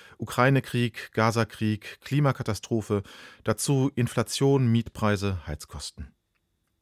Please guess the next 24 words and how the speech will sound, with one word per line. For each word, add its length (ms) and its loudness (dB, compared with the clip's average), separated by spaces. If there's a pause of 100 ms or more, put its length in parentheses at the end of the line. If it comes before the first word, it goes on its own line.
(140)
Viele 300 2
hierzulande 600 4 (260)
fühlen 220 4
sich 180 -4
ohnmächtig 540 2
und 160 -2
orientierungslos, 920 -2 (300)
glauben 400 6
nicht 200 0
mehr 100 4
daran, 400 2
selbst 320 0
aus 100 -6
der 100 -6
Krise 300 -4
herauskommen 560 -4
zu 140 -12
können. 340 -12 (1300)
Eine 400 6
bekannte 420 4
Krisenreaktion 840 0
ist 180 -4
das 160 -4
Abtauchen. 580 -8